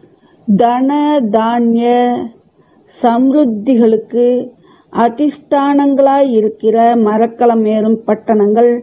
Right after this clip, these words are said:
நாற்பத்தி எண்ணாயிரம். இந்த தன தானியங்களை இது, வச்சிருக்கிற மரக்கலம், மரக்கலம் ஏறும் பட்டணம். அதான்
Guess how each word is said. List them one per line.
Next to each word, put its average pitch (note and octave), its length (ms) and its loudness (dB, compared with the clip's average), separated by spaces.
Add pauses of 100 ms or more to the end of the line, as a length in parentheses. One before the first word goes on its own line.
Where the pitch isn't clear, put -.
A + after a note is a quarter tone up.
(320)
நாற்பத்தி A3 560 -2
எண்ணாயிரம். G#3+ 720 0 (2250)
இந்த A#3+ 200 2
தன B3 360 -2 (260)
தானியங்களை A#3 640 2 (680)
இது, G#3+ 240 -4 (1600)
வச்சிருக்கிற A#3+ 840 0 (220)
மரக்கலம், A#3 540 -2 (120)
மரக்கலம் B3 560 0
ஏறும் A3 240 0
பட்டணம். G#3+ 380 -4 (240)
அதான் C#4 360 0